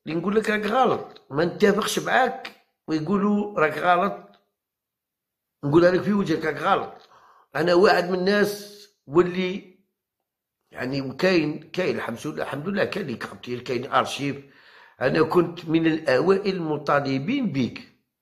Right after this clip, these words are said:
انا واحد من الناس كنت من الاوائل المطالبين بك، انا الاول في ألفين وسبعة عشر. ما كانوش يعرفوك هذو،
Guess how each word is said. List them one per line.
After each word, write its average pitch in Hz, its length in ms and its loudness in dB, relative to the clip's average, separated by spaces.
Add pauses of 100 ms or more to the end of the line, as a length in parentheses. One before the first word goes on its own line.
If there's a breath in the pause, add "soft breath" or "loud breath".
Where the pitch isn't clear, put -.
(160)
انا 131 260 -2
واحد 110 280 0
من 104 60 -6
الناس 104 420 -14
كنت - 280 -14
من 120 120 -4
الاوائل 123 680 -2
المطالبين 131 1080 -2
بك، 160 420 -2 (920)
انا 147 400 0
الاول 151 680 0 (120)
في 139 80 -14
ألفين 165 680 -2
وسبعة 139 360 -2
عشر. - 180 -12 (480 soft breath)
ما 175 180 2
كانوش 190 460 0
يعرفوك 165 520 -2
هذو، 110 260 -2